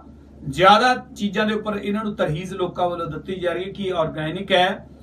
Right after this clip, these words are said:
ਇਹਦਾ ਅਸਰ ਹੁਣ ਵੱਡੇ ਪੱਧਰ ਤੇ ਦੇਖਣ ਨੂੰ ਮਿਲ ਰਿਹਾ। ਦਰਅਸਲ ਭਾਰਤ ਦੇ ਵਿੱਚ ਬਾਸਮਤੀ ਜਿਹੜੇ ਕਿ ਕੀਟਨਾਸ਼ਕਾਂ ਤੋਂ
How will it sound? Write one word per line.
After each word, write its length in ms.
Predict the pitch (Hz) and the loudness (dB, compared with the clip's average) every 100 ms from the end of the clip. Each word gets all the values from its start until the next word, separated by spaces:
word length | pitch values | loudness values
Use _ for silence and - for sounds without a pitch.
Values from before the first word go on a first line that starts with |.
| - - - - - | -20 -20 -20 -20 0
ਇਹਦਾ 340 | 208 240 285 240 | 6 8 10 8
ਅਸਰ 220 | 233 262 | 6 6
ਹੁਣ 140 | 269 262 | 6 4
ਵੱਡੇ 320 | 208 185 254 | 2 2 2
ਪੱਧਰ 280 | 240 247 269 | 4 2 2
ਤੇ 100 | 262 | 2
ਦੇਖਣ 340 | 220 214 214 | 0 0 -2
ਨੂੰ 80 | 202 | -2
ਮਿਲ 200 | 165 151 | -2 -4
ਰਿਹਾ। 140 | 151 | -4
ਦਰਅਸਲ 320 | 175 190 240 220 | -4 -2 -2 0
ਭਾਰਤ 460 | 254 220 202 196 | 4 6 6 4
ਦੇ 120 | 214 247 | -2 -2
ਵਿੱਚ 160 | 226 | -2
ਬਾਸਮਤੀ 920 | 214 180 180 185 196 - 208 214 214 | -2 4 8 8 6 2 0 0 -4
ਜਿਹੜੇ 220 | 202 214 214 | -2 -2 -2
ਕਿ 180 | 214 208 | -6 -6
ਕੀਟਨਾਸ਼ਕਾਂ 1000 | 185 180 170 165 160 - - - 170 | -6 -6 -4 -2 -2 -6 -10 -4 -2
ਤੋਂ 260 | 175 170 | -2 -4